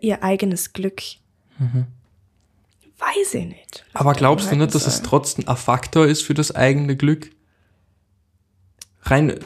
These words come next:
Speaker 2: wenn du so rein biologisch daran denkst, dass Menschen ja sich genauso wie jedes Tier fortpflanzen wollen, glaubst du nicht, dass man automatisch, dass viele Menschen unglücklich werden, wenn sie keine Kinder haben?
Speaker 1: Ja, absolut.
Speaker 2: Und dass das dann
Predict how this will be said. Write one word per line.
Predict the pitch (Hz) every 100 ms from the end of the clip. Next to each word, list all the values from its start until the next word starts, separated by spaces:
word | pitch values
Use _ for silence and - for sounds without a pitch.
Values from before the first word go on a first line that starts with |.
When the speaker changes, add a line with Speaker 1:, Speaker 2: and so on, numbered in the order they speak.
| -
Speaker 2:
wenn | 139
du | 147
so | 147
rein | 135 151 170
biologisch | 160 143 147 139
daran | - 120 117
denkst, | 117 117
dass | - 117
Menschen | 120 120 - 127
ja | 123
sich | 120 127 -
genauso | 120 123 123 120
wie |
jedes | 120 123 123
Tier | - 123
fortpflanzen | - 123 123 - 117 117 117
wollen, | 113 113
glaubst | 123 123
du | 143
nicht, | 139
dass | 135
man | 113 - _ _ _ _ _
automatisch, | 131 127 123 120 139 139
dass | - -
viele | - 131
Menschen | 120 123 -
unglücklich | 131 135 135 123 127
werden, | 120 120 123
wenn | 120
sie | -
keine | - 120 135
Kinder | 135 156 151 156
haben? | - 180 - -
Speaker 1:
Ja, | -
absolut. | - - 208 208 233 214 - _ _ _ _ _ _ _ _ _ -
Speaker 2:
Und | 123 120 113 -
dass | 120 -
das | 127 - -
dann | 120